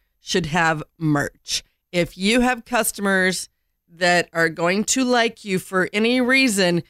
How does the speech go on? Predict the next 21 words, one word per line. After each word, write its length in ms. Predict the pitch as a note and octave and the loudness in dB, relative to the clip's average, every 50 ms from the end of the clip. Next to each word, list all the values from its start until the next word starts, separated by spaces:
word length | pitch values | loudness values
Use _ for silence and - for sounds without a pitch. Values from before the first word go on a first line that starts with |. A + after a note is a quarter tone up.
| _ _ _ | _ _ _
you 260 | _ F3 F3 A3+ C4+ | _ -6 -2 0 0
should 200 | C4+ - - B3+ | 2 2 2 2
at 160 | A#3 G#3+ - - | 0 0 -2 -4
least 300 | G3 G#3 A#3+ A3+ - - | -4 -2 -2 -2 -2 0
have 180 | A#3 G3+ G3 | 0 0 0
a 40 | F#3+ | 0
t-shirt 460 | - - B3+ B3+ B3+ - - G3+ E3+ | -2 -2 0 0 2 2 0 0 0
available 360 | E3+ D#3 E3 D#3 D#3 D3+ E3 | 0 0 0 0 0 0 -2
that 180 | D#3+ D#3+ E3 - | -4 -4 -6 -6
they 120 | D#3 D3+ | -6 -8
can 200 | D3 - E3 D#3+ | -6 -6 -8 -6
buy, 200 | D#3+ F3 F3 D#3+ | -4 -2 -2 -2
because 500 | D3+ C#3+ D3 - - F3 C#3+ D3 C#3+ - - _ _ _ _ _ _ | -2 -4 -8 -8 -6 -4 -2 -2 -4 -4 -8 _ _ _ _ _ _
people 420 | - - F3+ E3 - - A3 B3+ B3 | -12 -8 -8 -8 -4 -2 -2 -2 -2
want 340 | G#3 D#3+ D3+ D3+ - - | -2 -2 -2 -2 -2 -4
merch. 360 | - A#3 C4 C#4+ C4 G3 - - | -4 -2 0 0 0 0 -2 -2
I 140 | E3 F3+ | 0 0
was 120 | G3+ A3+ G#3 | 0 2 0
actually 320 | G3 F#3+ - - G3 F3 | 0 -2 -2 -4 -6 -6
telling 420 | E3+ - F#3 E3+ F3 E3+ E3+ E3 D3 | -4 -2 -2 0 0 0 0 0 0
the 280 | D#3 D3+ D3 D3 - | 0 0 0 0 -4